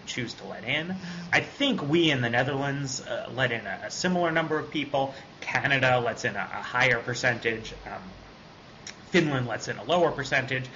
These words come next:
I, I mean, I'll, I'll say this. Uh, there was a, a, a Brookings, uh, study that came out, I think in two thousand seven, and it looked at the question of, um, intergenerational income mobility in,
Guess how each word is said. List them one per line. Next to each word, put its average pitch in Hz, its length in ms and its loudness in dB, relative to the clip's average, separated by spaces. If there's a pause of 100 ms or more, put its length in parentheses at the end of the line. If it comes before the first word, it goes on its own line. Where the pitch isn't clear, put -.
(280)
I, 269 180 10
I - 20 6
mean, 285 140 8
I'll, 254 100 12
I'll 247 160 10
say 277 160 4
this. 220 220 6
Uh, 160 80 6
there 175 160 4
was 180 180 4
a, 160 680 6
a, 185 60 6
a 175 80 2 (320)
Brookings, 190 640 4
uh, 131 280 4
study 139 500 4
that 110 260 -4
came 131 220 2
out, 107 240 2 (760)
I 180 40 4
think 208 140 8
in 151 100 6
two 170 140 0
thousand 127 320 4
seven, 147 480 2 (400)
and 208 100 4
it 214 100 0
looked 285 180 2
at 240 100 2
the 196 40 2
question 175 760 2
of, 117 340 4 (220)
um, 110 240 0 (960)
intergenerational 139 1300 2
income 170 340 0
mobility 95 560 -8 (160)
in, 127 140 -8